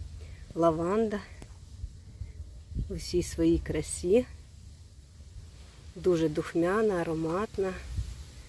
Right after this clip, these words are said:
приємна. Я бажаю всім миру, процвітання, успіхів у лавандовому бізнесі.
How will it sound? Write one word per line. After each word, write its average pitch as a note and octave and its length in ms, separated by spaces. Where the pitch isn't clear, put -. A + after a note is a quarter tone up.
приємна. F#3 680
Я F3 160
бажаю D#3+ 520
всім D#3+ 380
миру, G3 320
процвітання, F3 960
успіхів A3 640
у G3 100
лавандовому E3 720
бізнесі. F3 720